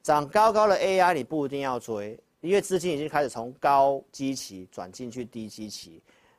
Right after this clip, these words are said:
瓶盖股的华通，我周六怎么解析的？你可以去看一下，这是六月二十六号的收盘，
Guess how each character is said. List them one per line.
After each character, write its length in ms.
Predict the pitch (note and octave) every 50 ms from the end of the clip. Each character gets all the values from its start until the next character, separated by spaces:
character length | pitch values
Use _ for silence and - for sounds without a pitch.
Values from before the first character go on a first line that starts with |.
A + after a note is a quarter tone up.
| _ _ _
瓶 220 | - - E3 F#3 G3+
盖 180 | B3+ A#3+ A3
股 180 | - - C#3+ C#3+
的 80 | C#3
华 280 | C3 - C#3+ C3+ C#3 D3+
通， 320 | - E3 D#3+ D#3+ D#3+ E3
我 120 | C#3+ A#2+ A2+
周 140 | - D3 D3
六 140 | D#3 D3
怎 120 | B2+ A#2 G#2
么 80 | G2+
解 220 | G2+ - A2+ G2+ F#2+
析 240 | - - B2 B2+ A#2+
的？ 160 | B2 A2 F#2+
你 80 | G2
可 180 | F#2+ - - B2+
以 40 | B2
去 100 | A#2 B2+
看 260 | - - C3 B2+ A2+
一 60 | G#2+
下， 300 | G2 - C3 B2 G2+ E2+ -
这 80 | -
是 100 | A#2+ C3+
六 200 | B2+ C3+ C3 C3
月 100 | B2+ B2+
二 100 | A#2 B2+
十 140 | B2+ B2 A#2+
六 220 | G#2+ B2+ B2+ A2+
号 260 | A2 C3+ C3 G#2+ - _ _ _ _ _
的 160 | - A#2 A2 G#2+
收 220 | - C#3+ D3 D3+
盘， 280 | - A#2+ G#2 G#2 G2